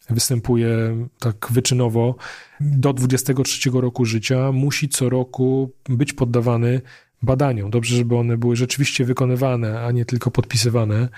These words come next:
One poza badaniem takim przedmiotowym, posłuchaniem serca, obejrzeniem organizmu, posłuchaniem, e, zmierzeniem ciśnienia,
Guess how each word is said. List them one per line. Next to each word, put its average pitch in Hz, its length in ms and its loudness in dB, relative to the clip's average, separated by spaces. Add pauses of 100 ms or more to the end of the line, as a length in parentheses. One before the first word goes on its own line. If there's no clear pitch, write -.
(400)
One 123 500 2 (120)
poza 123 480 2
badaniem 123 420 0
takim 117 260 -2
przedmiotowym, 123 800 0
posłuchaniem 120 580 0
serca, 113 680 -2 (400)
obejrzeniem 120 800 2
organizmu, 123 640 0
posłuchaniem, 117 760 0 (560)
e, 123 40 0
zmierzeniem 123 360 0
ciśnienia, 135 520 0